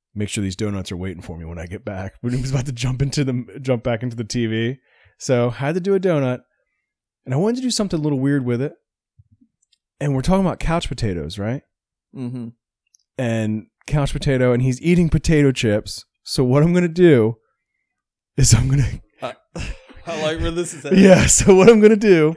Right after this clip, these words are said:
Speaker 2: Go ahead.
Speaker 1: is I'm gonna make a donut be a couch potato crochan-, crochanwich. So I'm going to <laughs>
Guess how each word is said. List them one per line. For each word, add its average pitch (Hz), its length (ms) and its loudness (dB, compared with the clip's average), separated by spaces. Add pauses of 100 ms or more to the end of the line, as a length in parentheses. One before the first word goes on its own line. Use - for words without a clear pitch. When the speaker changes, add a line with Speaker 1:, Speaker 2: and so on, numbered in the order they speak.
Speaker 2:
Go 139 120 -8
ahead. 120 340 -8 (1200)
Speaker 1:
is 135 120 -2
I'm 143 100 2
gonna 143 140 2
make 135 220 2
a 107 220 0 (720)
donut 175 500 0
be 160 180 2
a 156 60 2
couch 160 420 0
potato 113 800 0 (640)
crochan-, 117 520 -2 (320)
crochanwich. 101 760 -6 (340)
So - 200 -4
I'm 113 100 -2
going 123 240 0
to 113 220 -4 (420)
<laughs> - 260 2